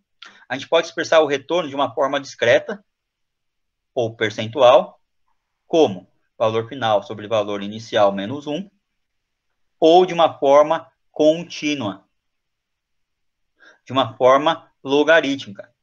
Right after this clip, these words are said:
Como que a gente faz isso? Logaritmo natural, valor final sobre valor inicial, ou logaritmo de um mais a variação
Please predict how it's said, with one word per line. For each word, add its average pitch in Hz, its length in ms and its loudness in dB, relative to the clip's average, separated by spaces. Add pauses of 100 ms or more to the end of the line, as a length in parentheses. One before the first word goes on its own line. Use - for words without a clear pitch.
Como 139 240 -6
que 131 60 -2
a 120 60 0
gente 117 180 -8
faz 104 300 -6
isso? - 280 -20 (380)
Logaritmo 107 480 -2
natural, 143 640 0 (180)
valor 113 300 -6
final 113 500 -4 (200)
sobre 104 440 -10
valor 104 280 -2
inicial, 156 640 -8 (520)
ou 180 520 2 (460)
logaritmo 143 760 -2 (180)
de 120 140 -12
um 135 120 -8
mais 127 580 -6 (520)
a 120 440 0
variação 117 760 0